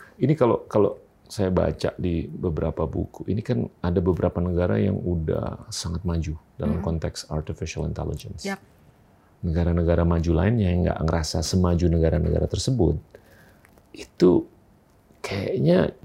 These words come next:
Speaker 1: mau nyusul tuh nggak lewat rute artificial intelligence, tapi lewat rute synthetic biology.
Speaker 2: Atau datanya.
Speaker 1: Iya
Speaker 2: Iya.
Speaker 1: kan? Nah,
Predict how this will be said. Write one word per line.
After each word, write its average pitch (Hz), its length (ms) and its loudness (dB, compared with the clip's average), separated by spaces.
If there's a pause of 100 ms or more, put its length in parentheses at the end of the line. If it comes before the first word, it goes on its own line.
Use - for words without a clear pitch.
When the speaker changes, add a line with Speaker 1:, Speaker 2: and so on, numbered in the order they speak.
(380)
Speaker 1:
mau 110 440 6
nyusul 123 600 6
tuh 214 220 4 (180)
nggak 110 240 4
lewat 101 320 6
rute 113 400 4
artificial 98 580 2
intelligence, 90 680 0
tapi - 240 -2
lewat 104 260 4
rute 98 640 4 (280)
synthetic 95 520 2
biology. 85 680 0 (300)
Speaker 2:
Atau 175 260 -8
datanya. 175 720 -6 (120)
Speaker 1:
Iya 101 120 4
Speaker 2:
Iya. 95 80 6
Speaker 1:
kan? 113 200 4 (280)
Nah, 76 200 -6